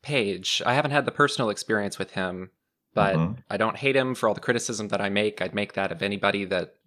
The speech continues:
Speaker 1: doesn't live their record or doesn't,
Speaker 2: Right.
Speaker 1: uh, do what they were gonna say they were gonna do.
Speaker 2: Absolutely.
Speaker 1: I really like the way you put that,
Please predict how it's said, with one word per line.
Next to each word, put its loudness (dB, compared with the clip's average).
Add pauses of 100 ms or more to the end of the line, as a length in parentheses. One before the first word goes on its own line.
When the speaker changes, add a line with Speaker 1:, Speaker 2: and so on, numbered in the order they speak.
Speaker 1:
doesn't 2
live 0
their 2
record 2 (360)
or -2
doesn't, 2
Speaker 2:
Right. 4
Speaker 1:
uh, -2 (260)
do 2
what 0
they 2
were 4
gonna -2
say 2
they 0
were -2
gonna -2
do. -2 (320)
Speaker 2:
Absolutely. 0 (380)
Speaker 1:
I 2
really 4
like 2 (140)
the 0
way 4
you 0
put 2
that, -2